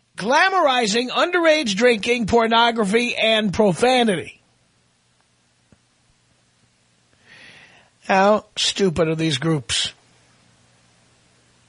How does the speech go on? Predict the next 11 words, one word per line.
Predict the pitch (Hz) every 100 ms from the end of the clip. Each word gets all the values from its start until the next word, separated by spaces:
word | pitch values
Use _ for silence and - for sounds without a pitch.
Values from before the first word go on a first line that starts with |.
| _ _ _ _ _ _ _ _ _ _ _ _ _ _ _ - - - - -
The | 277
P | 277 392
T | - 311
C | - 226 233
is | 226
contacting | - 233 220 214 196 190 208
each | 294 349 214
advertiser | - 220 180 165 - 170 160 151 175
in | 180
the | 156
show | - 233 226 170 196